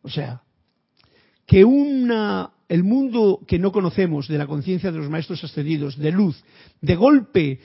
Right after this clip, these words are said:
se haya transformado en esta variedad de cosas que estamos experimentando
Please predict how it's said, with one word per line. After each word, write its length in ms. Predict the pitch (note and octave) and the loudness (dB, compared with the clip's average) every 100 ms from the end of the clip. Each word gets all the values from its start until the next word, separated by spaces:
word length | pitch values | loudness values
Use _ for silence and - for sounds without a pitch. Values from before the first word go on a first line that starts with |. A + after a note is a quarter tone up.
| _ | _
se 260 | - F#3 | -4 0
haya 240 | F#3+ A3 A3+ | 2 2 0
transformado 880 | G3 G3 E3+ - E3 F3 F#3+ F3 - | -2 -2 -2 -2 -2 0 0 0 0
en 160 | D#3+ F#3+ | -2 0
esta 760 | C4+ - _ _ A#3+ A3 F#3+ | -2 -4 _ _ -2 0 0
variedad 680 | F3+ D#3+ E3 D#3+ D#3+ E3+ A#3 - _ _ - | -2 -4 -2 -2 -2 -2 -4 -6 _ _ -4
de 240 | D#3+ D#3 | -4 -2
cosas 480 | G3 A3 - E3 - | -2 -2 -2 -6 -6
que 160 | - D3+ | -10 -10
estamos 420 | - F#3 F#3+ G3 | -6 -6 -6 -8
experimentando 1000 | - F3 D3+ D3 D3 F3 F3 E3 D#3 | -8 -6 -6 -6 -6 -6 -4 -4 -4